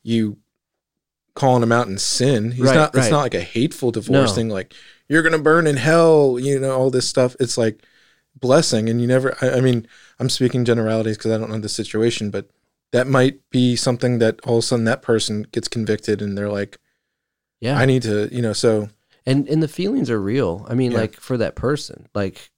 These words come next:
Speaker 2: in that, in that relationship,
Speaker 1: Yeah,
Speaker 2: they're,
Speaker 1: yeah.
Speaker 2: they're genuine love feelings,
Speaker 1: Yeah.
Speaker 2: their, their affections, their attractions and all of that. They're not like, they're just,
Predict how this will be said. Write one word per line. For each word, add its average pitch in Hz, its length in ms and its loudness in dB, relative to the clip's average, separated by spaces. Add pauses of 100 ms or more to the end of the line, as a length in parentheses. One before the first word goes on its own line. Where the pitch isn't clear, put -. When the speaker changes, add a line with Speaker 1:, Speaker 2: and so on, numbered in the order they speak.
(200)
Speaker 2:
in 117 200 -2
that, 92 280 -4
in 160 240 2
that 131 140 2
relationship, 107 840 -4
Speaker 1:
Yeah, 139 140 0
Speaker 2:
they're, 139 120 0
Speaker 1:
yeah. 117 60 -2
Speaker 2:
they're 147 140 0
genuine 113 840 -2
love 107 240 -6
feelings, 95 520 -8
Speaker 1:
Yeah. 101 120 -2
Speaker 2:
their, 90 100 -4
their 104 240 -6
affections, 98 640 -10
their 92 200 -8
attractions 101 800 -10
and 95 80 -10
all 90 120 -6
of 90 80 -10
that. 92 180 -10
They're 110 140 -4
not 117 280 -8
like, 104 260 -10
they're 98 120 -8
just, 95 360 -10